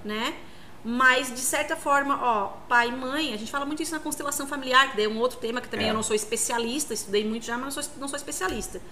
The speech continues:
Speaker 1: Mas a gente fala honrar pai e mãe, tomar pai e mãe, mas eu peço a permissão de vocês pra fazer alguns, algumas coisas diferentes. Então você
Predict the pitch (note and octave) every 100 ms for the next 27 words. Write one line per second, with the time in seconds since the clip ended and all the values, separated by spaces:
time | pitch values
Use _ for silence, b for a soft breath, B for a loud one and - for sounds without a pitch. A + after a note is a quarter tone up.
0 | B B - G3 G3+ C4+ A3+ A3+ B3 B3
1 | B3 B3 B3 C4 D4 D#4 - A#3 A3+ B3+
2 | B3 B3 A#3+ A#3+ B3+ C#4+ F#4+ - B B
3 | B B B - - B3+ C#4+ D4+ C#4+ D4+
4 | D4+ D#4 D#4+ E4 C#4+ C#4 C#4 C4+ B3 C4+
5 | C4+ B3+ B3+ - - - A#3+ B3 A#3 B3
6 | B3 - - A#3+ A#3 A#3+ B3+ A3+ G#3+ -
7 | A3+ D#3+ E3 - - - G3 A#3 A3 A3
8 | - A3 G#3